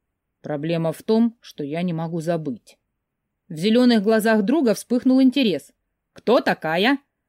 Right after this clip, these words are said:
Он даже подался вперед. "Я знаю ее. Это Лина из юротдела, да? Или та, блондинка из продажников, новенькая?" Не запомнил ее имя.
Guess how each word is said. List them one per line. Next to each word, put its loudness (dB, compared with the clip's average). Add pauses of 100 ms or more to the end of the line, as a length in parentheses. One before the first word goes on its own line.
(120)
Он 0
даже 2
подался 0
вперед. -2 (100)
"Я 0
знаю 2
ее. 2 (460)
Это -2
Лина 2
из 2
юротдела, 2
да? 0 (480)
Или 2
та, -2 (120)
блондинка 2
из -4
продажников, -2 (100)
новенькая?" -2 (640)
Не -2
запомнил 0
ее 2
имя. -8